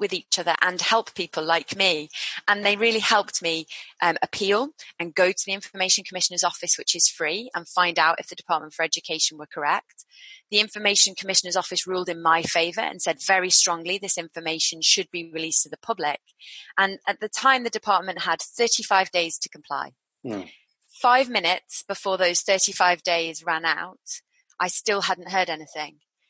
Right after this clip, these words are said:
Speaker 1: And so I phoned the tribunal office on a suspicion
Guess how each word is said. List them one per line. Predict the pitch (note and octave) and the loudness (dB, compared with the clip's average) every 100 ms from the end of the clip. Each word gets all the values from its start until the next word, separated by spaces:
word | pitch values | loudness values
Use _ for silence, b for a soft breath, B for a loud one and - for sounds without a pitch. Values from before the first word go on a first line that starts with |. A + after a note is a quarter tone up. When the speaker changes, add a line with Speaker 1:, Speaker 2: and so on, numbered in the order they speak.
| _ | _
Speaker 1:
And | F#3 F#3 | -2 2
so | G3+ F#3 | 4 4
I | F#3 | 2
phoned | - - A#3+ F3+ E3+ - | 0 2 2 2 -8 -8
the | |
tribunal | - F#3 F3 G#3+ G3+ E3+ | -4 -2 -2 -4 -4 -2
office | D#3+ - - D3 - - - | -4 -6 -10 -6 -6 -6 -4
on | F3+ | -4
a | F3 | 0
suspicion | - G3 - A#3+ - D3+ D3 | 2 2 2 4 2 0 -8